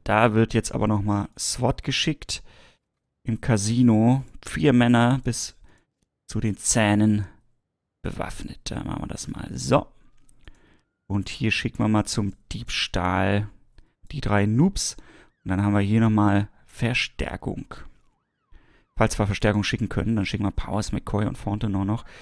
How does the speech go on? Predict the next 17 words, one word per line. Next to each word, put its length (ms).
Oder 360
wir 120
gehen 200
zur 140
Massenausschreitung. 1000
Oh 260
Mann, 500
hunderte 440
Einwohner 400
haben 100
sich 140
stundenlang 500
in 140
Erwartung 440
des 180
alljährlichen 600
Mitternachtsmonster-Schlussverkaufs 2000